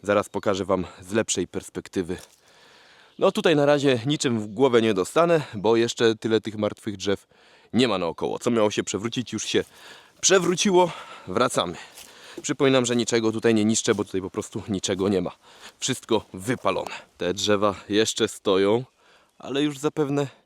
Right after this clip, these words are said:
niedługo. Te na dalszym planie, tam tutaj trochę niekorzystnie, bo pod słońce nagrywam, ale inaczej się nie da. No,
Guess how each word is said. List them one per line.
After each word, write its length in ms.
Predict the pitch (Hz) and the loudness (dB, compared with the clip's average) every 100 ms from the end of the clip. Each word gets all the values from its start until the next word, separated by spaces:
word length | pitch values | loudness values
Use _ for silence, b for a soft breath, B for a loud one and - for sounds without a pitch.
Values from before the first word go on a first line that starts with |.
| _ _ _ _ - | _ _ _ _ -8
niedługo. 800 | 107 127 123 123 113 87 69 - _ b b b _ | 0 0 0 -2 -2 -2 -8 -10 _ b b b _
Te 220 | - 92 87 | -4 -2 -2
na 120 | 90 | -4
dalszym 520 | 82 110 135 - 104 | 0 0 0 -2 -4
planie, 400 | - 104 98 98 | -2 0 0 -2
tam 280 | 92 95 92 | -2 -2 -2
tutaj 340 | 87 85 85 82 - | -6 -10 -10 -12 -18
trochę 220 | 104 95 | -16 -10
niekorzystnie, 500 | 87 - 87 92 85 | -10 -8 -10 -8 -10
bo 100 | 82 | -10
pod 180 | - 85 | -12 -10
słońce 380 | - 117 - 87 | -2 -2 -2 -6
nagrywam, 500 | 87 87 87 101 120 B B B B | -6 -6 -4 -4 -6 B B B B
ale 220 | - 80 | -12 -10
inaczej 380 | - 80 80 87 | -8 -10 -8 -10
się 160 | - 80 | -10 -8
nie 160 | 85 | -6
da. 240 | 87 98 - b b b b b b b b | -4 -4 -6 b b b b b b b b
No, 160 | - 143 | -2 -2